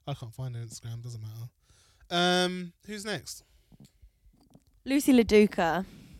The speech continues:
Speaker 2: was next. Are you? I'm assuming you're tonking Jax's look.
Speaker 1: Does it need to be said?
Speaker 2: No, it doesn't.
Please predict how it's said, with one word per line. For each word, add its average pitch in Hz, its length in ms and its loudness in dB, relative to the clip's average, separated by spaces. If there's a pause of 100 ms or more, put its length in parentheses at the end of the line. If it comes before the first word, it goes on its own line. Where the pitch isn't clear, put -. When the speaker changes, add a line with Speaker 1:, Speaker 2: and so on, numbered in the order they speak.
Speaker 2:
was 185 180 -12
next. 311 340 -4 (260)
Are 214 60 2
you? 220 220 -2
I'm 202 120 -2
assuming 190 380 -2
you're 170 460 -2 (640)
tonking 160 360 -8
Jax's - 400 -14
look. - 320 -16 (580)
Speaker 1:
Does 156 140 -6
it 151 80 -6
need 156 140 -10
to - 80 -16
be 143 80 -18
said? 113 420 -16 (100)
Speaker 2:
No, 156 80 -18
it 156 160 -20
doesn't. 170 340 -20